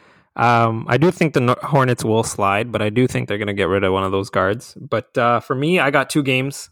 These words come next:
I got the Lakers versus Suns, um, just to see, you know, see LeBron lose. But I think I will keep an eye on the Suns for the rest of the season. I think anytime they play any of those top teams,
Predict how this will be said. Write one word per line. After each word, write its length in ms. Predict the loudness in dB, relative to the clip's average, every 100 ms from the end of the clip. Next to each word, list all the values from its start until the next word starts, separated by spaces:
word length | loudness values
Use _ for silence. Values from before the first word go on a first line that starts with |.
| -6
I 60 |
got 140 | -4 -2
the 80 |
Lakers 300 | 0 2 0
versus 260 | 0 -2 -2
Suns, 560 | 0 0 0 -4 -10 -20 _ _ _ _ _ _ -10
um, 600 | -2 0 2 0 -2 -6
just 260 | -8 -6 -6
to 60 |
see, 500 | -6 -4 -4 -4 -6 -12 _ _ _ _ _ _ _ _ _ _ _ _
you 80 | -8
know, 200 | -6 -6 -6
see 160 | -2
LeBron 360 | 0 2 0 0
lose. 320 | 0 0 -2
But 260 | 0 0 0
I 80 | -2
think 540 | -2 -2 -8 -18 -20 _ 0
I 80 |
will 160 | 2 2
keep 220 | 2 -2
an 80 | 2
eye 160 | 2 2
on 100 | 0
the 60 |
Suns 300 | 0 -2 -2
for 100 | -2
the 80 | 0
rest 200 | 0 -2
of 40 |
the 80 | -4
season. 300 | -4 -4 -2
I 100 | -2
think 220 | -2 -2
anytime 440 | -2 -2 -4 -2 -2
they 100 | -2
play 220 | -4 -6
any 160 | -6 -6
of 80 |
those 240 | -4 -6 -6
top 260 | -2 -2
teams, 680 | -4 -14 -8 -8 -8 -10 -14